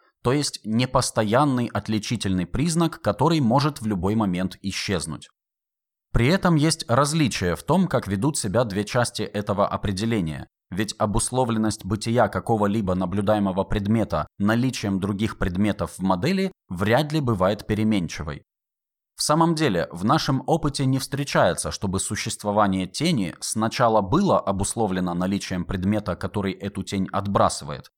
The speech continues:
а спустя некоторое время тень существовала сама по себе и наоборот. То же самое будет справедливо сказать и об изображении.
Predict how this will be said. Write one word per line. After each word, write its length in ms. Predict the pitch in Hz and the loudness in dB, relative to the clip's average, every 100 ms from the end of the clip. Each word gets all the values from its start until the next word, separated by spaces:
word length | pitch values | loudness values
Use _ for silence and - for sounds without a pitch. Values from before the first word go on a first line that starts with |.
| _ _ - | _ _ -2
а 100 | 98 | 0
спустя 460 | - 117 - 135 | 0 -2 0 0
некоторое 580 | 123 131 113 98 107 104 | 2 2 0 -2 -2 0
время 320 | 110 196 151 | 0 0 0
тень 300 | 92 139 170 | -2 -2 -2
существовала 760 | - 113 110 - 101 98 147 127 | -2 -6 -8 -6 0 2 2 0
сама 300 | - 107 95 | -2 0 0
по 120 | 85 | -2
себе 460 | - 90 95 156 - _ - | -6 -4 -2 -4 -6 _ -2
и 100 | 151 | 2
наоборот. 580 | 143 120 101 78 - _ _ _ _ _ _ _ _ _ _ | 4 6 4 2 -6 _ _ _ _ _ _ _ _ _ _
То 100 | 127 | 2
же 120 | 117 | 2
самое 380 | - 185 196 123 | 2 2 4 2
будет 260 | 92 107 104 | 2 0 -2
справедливо 640 | - 113 113 104 113 95 | -2 0 0 0 0 0
сказать 500 | - 98 98 180 - | -2 -2 0 -2 -2
и 80 | 123 | -2
об 180 | 135 117 | 0 2
изображении. 800 | 113 104 107 98 92 73 62 | 0 2 2 2 -2 -2 -8